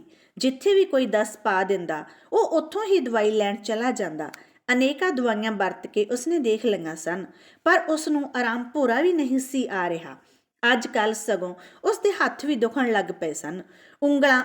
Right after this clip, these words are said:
ਉਸ ਦੀਆਂ ਜੁੜ ਗਈਆਂ ਸਨ। ਉਸ ਦੇ ਕੂਹਣੀਆਂ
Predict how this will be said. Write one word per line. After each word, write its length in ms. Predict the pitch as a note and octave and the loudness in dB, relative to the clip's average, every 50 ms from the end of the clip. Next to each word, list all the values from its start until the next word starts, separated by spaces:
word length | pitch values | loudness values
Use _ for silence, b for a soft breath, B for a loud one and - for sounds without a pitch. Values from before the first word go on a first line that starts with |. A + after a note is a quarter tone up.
| B3+ - | 0 -2
ਉਸ 200 | C4 C4 C4 A#3+ | -4 -2 -2 -4
ਦੀਆਂ 300 | A#3 A#3+ A3+ A3 G3+ G3+ | -4 -2 -2 -2 -4 -4
ਜੁੜ 340 | F#3+ F3+ F#3 A#3+ A#3+ A#3 A3+ | -6 -2 2 2 4 4 2
ਗਈਆਂ 320 | G3+ G#3 F#3+ F3 D#3+ D#3 | 0 -2 -2 -4 -6 -8
ਸਨ। 360 | D#3+ - E3 D#3 F3+ G3 F#3+ B B B B B B B B | -8 -8 -8 -8 -8 -8 -10 B B B B B B B B
ਉਸ 200 | F4 G4+ - - | -2 0 0 2
ਦੇ 140 | F4+ G4 F#4+ | 2 2 2
ਕੂਹਣੀਆਂ 560 | F#4+ - D4 D4+ E4+ G4+ G4 F4 D#4 D4 | 2 0 0 0 2 2 2 0 0 0